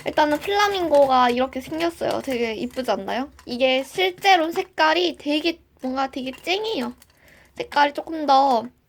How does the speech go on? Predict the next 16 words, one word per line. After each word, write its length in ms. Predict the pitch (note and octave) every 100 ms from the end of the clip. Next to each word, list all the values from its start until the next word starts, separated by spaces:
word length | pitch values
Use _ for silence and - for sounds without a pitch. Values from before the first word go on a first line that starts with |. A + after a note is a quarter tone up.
| _ _ _ _
근데 140 | D#4
영상을 440 | C#4+ D4 F#4 G#4 F4
봤을 360 | C#4+ - F4+ F4+
때 120 | D#4+
색감이 880 | F#4+ - - F4+ F4 D4+ D#4 D#4 C#4
훨씬 340 | F4+ F4+ C#4+
이쁜 220 | B3 -
것 140 | D4 C4
같기도 220 | C4 C4
해요. 300 | C4 A#3+ C4+ -
<laughs> 40 |
아닌가? 440 | D4 C4 A#3 C4+ F#4 _ - - -
이게 320 | - C4+ D4+ D4
조명을 440 | E4 E4 F#4+ F4
켰을 380 | F#4 F#4 A4 G4+
때 440 | - D4 D#4 C#4+